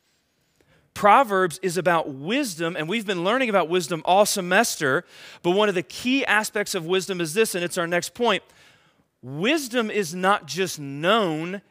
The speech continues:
it is lived. Wisdom is not just known, it is lived, which is why he spends those two verses not telling you the teaching, but telling you what to do with it.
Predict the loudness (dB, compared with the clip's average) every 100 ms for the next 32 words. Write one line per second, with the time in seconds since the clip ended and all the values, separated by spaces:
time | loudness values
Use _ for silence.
0 | _ -4 -2 -2 -6 -6 -2 2 2 2
1 | -4 -12 -16 -20 -20 _ _ _ _ _
2 | _ _ -18 -8 -4 -2 -4 -4 -2 -2
3 | -4 0 2 2 0 -6 -6 -6 -8 -4
4 | 2 2 2 -2 -4 -2 -2 -2 -2 0
5 | 4 4 2 -2 -8 -6 -6 0 2 2
6 | 0 -4 -4 -4 -2 -4 -4 -6 -2 0
7 | 0 0 -4 -4 -18 -20 _ _ 4 6
8 | 6 4 0 2 2 2 0 -2 -4 -2
9 | 0 0 -2 -6 -8 -16 -20 _ _ -4
10 | -4 -2 -2 -2 -2 -4 -6 _ -8 -4
11 | -4 -6 -10 -8 -6 -6 -8 -6 -4 -4
12 | -6 -8 -4 -6 -8 -16 -16